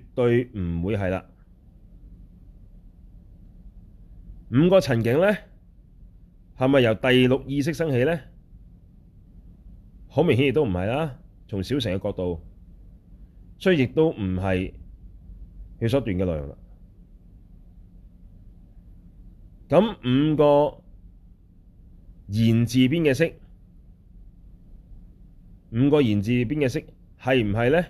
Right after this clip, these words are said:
當然唔係啦。前五識係由五個淨色根嘅個別嘅淨色根，去到與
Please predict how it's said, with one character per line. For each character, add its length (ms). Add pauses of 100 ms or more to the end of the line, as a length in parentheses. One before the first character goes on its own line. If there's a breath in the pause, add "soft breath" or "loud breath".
(1040)
當 200
然 160
唔 40
係 160
啦。 340 (920)
前 420
五 300
識 260 (720)
係 380
由 320 (100)
五 320
個 180
淨 240
色 140
根 400 (480)
嘅 260
個 320
別 140
嘅 100
淨 180
色 120
根， 320 (560)
去 380
到 340
與 560